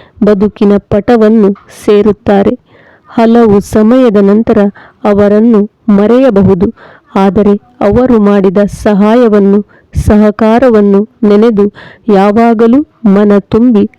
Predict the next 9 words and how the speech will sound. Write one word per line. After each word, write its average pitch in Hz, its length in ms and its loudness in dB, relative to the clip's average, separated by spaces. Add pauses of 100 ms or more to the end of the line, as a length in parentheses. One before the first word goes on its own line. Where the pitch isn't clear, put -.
(360)
ಹಾರೈಸುವೆವು. 226 960 0 (2000)
ಧ್ಯಾನ 220 420 2 (360)
ನಿಮ್ಮಲ್ಲಿ 220 600 2 (200)
ಏಕಾಗ್ರತೆಯನ್ನು 226 1040 0 (180)
ಹೆಚ್ಚಿಸುವುದು, 202 720 -2 (420)
ಹಾಗೆ 220 420 0 (280)
ನಿಮ್ಮನ್ನು 214 560 0 (260)
ಸಮರ್ಥಗೊಳಿಸುವುದು. 214 1120 -2 (540)
ಸೋತಾಗ 226 680 0